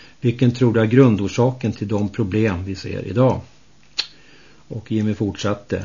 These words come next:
"Jag menar att det hänger ihop med att invandringen har varit alldeles för stor på alldeles för kort tid. Vi har inte kunnat assimilera,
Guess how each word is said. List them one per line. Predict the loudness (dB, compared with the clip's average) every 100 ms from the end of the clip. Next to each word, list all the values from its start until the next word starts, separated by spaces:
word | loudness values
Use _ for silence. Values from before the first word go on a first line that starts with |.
| -6
"Jag | 0 4
menar | 4 2
att | 0
det | 0
hänger | 2 2
ihop | 2 0 0
med | 0
att | 2
invandringen | 4 4 4 4 6 4 2
har | 0 0
varit | -2 -2
alldeles | 0 2 2 0 -2
för | -4
stor | -6 -8 -8 -12 -18 -14
på | -4
alldeles | -2 -2 -4
för | -8
kort | -10 -8 -10 -8
tid. | -4 -2 -4 -12 -20 -20 -20 -20 -8
Vi | 2
har | 4
inte | 4 4
kunnat | 6 6 4
assimilera, | 0 0 0 2 2 0 -2